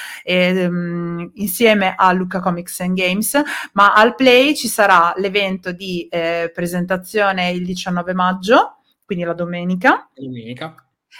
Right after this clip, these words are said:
Speaker 1: E il playtest il diciotto maggio, quindi troverete poi tutte quante le date aggiornate, con gli orari aggiornati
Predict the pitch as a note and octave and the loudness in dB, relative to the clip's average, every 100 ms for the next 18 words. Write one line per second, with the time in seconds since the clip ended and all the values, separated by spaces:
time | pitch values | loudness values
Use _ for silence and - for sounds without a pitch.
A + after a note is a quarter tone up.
0 | - - C#4+ E4+ A4 F#4 C4+ D4+ D#4+ G4+ | -2 4 6 6 2 0 0 2 4 4
1 | G#4+ D#4 G3 F#3 - A#3+ A#3+ D4+ D4+ - | 6 6 4 2 -2 4 6 6 2 -4
2 | A#3 D4 D#4 - G3+ F#3+ C4 A3 - E3 | -4 -2 -4 -2 -4 -2 -4 -4 -6 -10
3 | E3 F3+ F#3+ G3 - G#3+ G3 G3 G3+ G3 | -4 -2 -2 -6 -6 -4 -4 -4 0 0
4 | G3+ G#3 G3+ F#3 F3+ G#3 G#3+ A3 G#3+ G3+ | 0 -2 -2 -2 -2 -4 -2 -2 -2 -2
5 | G3 G3+ G3+ F#3+ F#3 F#3+ G3 G3 G3 G#3 | 0 0 0 0 0 -4 -4 -4 -4 -6
6 | G3+ F#3+ F#3+ G3+ G3 F#3+ G3+ G3+ G3 F#3+ | -6 -2 -2 -2 -4 -6 -6 -4 -4 -6